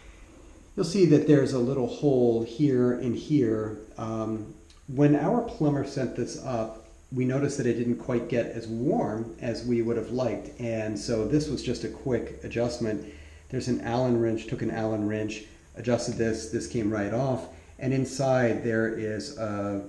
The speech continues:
a regulator or a stop that you can adjust. So if you want it hotter, you can do that. I think for safety reasons, they have it set at, uh, you know, a hundred,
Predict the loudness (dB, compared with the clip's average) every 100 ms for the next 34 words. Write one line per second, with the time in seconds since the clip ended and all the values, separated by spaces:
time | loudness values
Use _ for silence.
0 | -4 0 0 2 2 4 2 0 -2 -2
1 | -4 -6 -2 0 0 -4 -12 -20 -20 -20
2 | -8 -4 -2 -2 -2 -4 -4 -2 -2 -2
3 | -4 -4 -4 -4 -2 0 2 0 -2 -8
4 | -8 -8 -4 -4 -4 -6 -8 -18 -18 -12
5 | -4 2 2 2 0 -2 -2 0 -4 -4
6 | -12 -8 -6 -4 0 0 0 -2 0 0
7 | -2 -2 -2 -2 0 -2 -4 -4 -6 -4
8 | -6 -6 -6 -4 -6 -12 -20 -20 -20 -18
9 | -10 -8 -6 -6 -6 -6 -10 -12 -10 -10
10 | -10 -6 -4 -4 -6